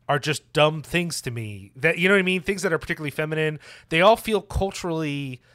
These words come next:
specific and not essential. And I don't, I've never understood the form. And, and when I say this, people might be put aback, but I mean this very literally as someone who studied theology. There's a lot of theology that believes in a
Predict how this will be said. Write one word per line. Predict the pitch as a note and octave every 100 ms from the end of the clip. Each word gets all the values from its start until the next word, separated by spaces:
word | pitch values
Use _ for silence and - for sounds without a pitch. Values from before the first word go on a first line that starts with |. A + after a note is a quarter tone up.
| _ _
specific | - - D3 - E3+ - A#2 -
and | C3+ C3
not | C#3 C#3+ C#3+ -
essential. | B2 C3 A2+ - F2+ E2+
And | C#3+ D3
I |
don't, | C#3+ F#3 F3 - - -
I've | D#3+
never | A#3 A3+
understood | G3 F3 - F#3
the | C#3+
form. | - D#3 D3+ D3
And, | D#3+ D#3
and | E3+
when | E3
I | D#3
say | - A3
this, | D3
people | - B2+ C#3
might | C3+
be | -
put | A#2 - A#2+
aback, | C#3+ D3 - - - -
but | D3+
I | E3+
mean | A3+
this | F#3 -
very | D#3+ C3
literally | D#3+ G#3 C3 B2
as | C3 -
someone | C#3+ C3
who |
studied | B2+ C3+ B2 -
theology. | A#2+ F#3+ D#3 - F2
There's | B2+ C3+
a | D3+
lot | C#3+ A3
of | A#3
theology | B2 A2 G#2+ G#2 G#2+
that | A2+ -
believes | G#2+ B2 B2+ B2
in | A2+
a | A2+ G#2+